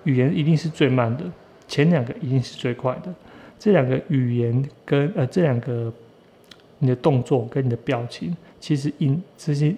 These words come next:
隐藏了，不要说隐藏了，就是透露出很大很大的讯息。这可以让你的孩子在，呃，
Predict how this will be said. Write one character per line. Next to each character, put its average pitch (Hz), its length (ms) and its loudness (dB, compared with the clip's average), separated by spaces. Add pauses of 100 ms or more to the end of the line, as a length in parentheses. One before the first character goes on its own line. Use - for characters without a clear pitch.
(220)
隐 135 200 2
藏 117 240 -4
了， 147 80 -4
不 - 120 -8
要 135 60 0
说 143 120 0
隐 127 140 0
藏 165 160 -6
了， 175 120 -6
就 - 80 -16
是 151 180 -8
透 170 220 0
露 156 180 0
出 139 260 -4
很 131 220 -4 (100)
大 143 140 -6
很 117 180 -6
大 123 160 -2
的 117 80 -4
讯 120 220 -6
息。 - 220 -8 (680)
这 185 200 0
可 - 220 0
以 139 60 4
让 139 220 0
你 123 60 -2
的 120 60 -4
孩 - 320 -4
子 120 260 -8
在， 123 400 -2 (1200)
呃， 113 520 0